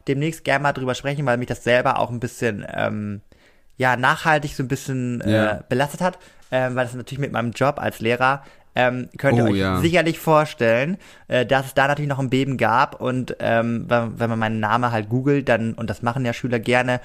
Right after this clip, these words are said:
Speaker 1: und das ist auch legitim, also ich, ich hab das als Schüler damals auch gemacht, ähm,
Speaker 2: Ja.
Speaker 1: ist man natürlich im Fokus und, ähm, das ist mal cool, mal uncool, ähm, aber da würde ich irgendwann noch mal was zu sagen wollen.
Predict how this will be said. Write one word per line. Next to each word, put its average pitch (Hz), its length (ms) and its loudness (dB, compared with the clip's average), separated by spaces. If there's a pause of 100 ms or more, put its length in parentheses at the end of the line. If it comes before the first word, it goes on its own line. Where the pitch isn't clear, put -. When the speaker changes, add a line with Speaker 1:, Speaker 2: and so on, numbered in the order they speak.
(160)
Speaker 1:
und 131 100 0
das 135 100 0
ist - 40 -2
auch 139 140 2
legitim, 151 640 2
also 113 240 2
ich, - 220 -10
ich 127 80 -4
hab - 80 0
das 120 100 -2
als 120 160 0
Schüler 131 180 2
damals 120 280 4
auch - 180 -2
gemacht, 113 300 -2 (360)
ähm, 123 200 4
Speaker 2:
Ja. 101 200 0 (280)
Speaker 1:
ist 160 180 6
man 143 120 6
natürlich 139 400 4
im 123 120 -2
Fokus 160 560 2
und, 127 540 2
ähm, 117 400 2 (420)
das 117 240 2
ist - 220 -4
mal 110 260 4 (120)
cool, 208 340 6
mal 123 220 4
uncool, 180 680 2 (320)
ähm, 120 180 2
aber 127 140 2
da 143 180 6
würde 160 160 2
ich - 160 -4 (200)
irgendwann 135 480 4
noch 127 160 4
mal 110 240 4
was 104 160 -8
zu - 120 -14
sagen 107 320 -4
wollen. - 320 -10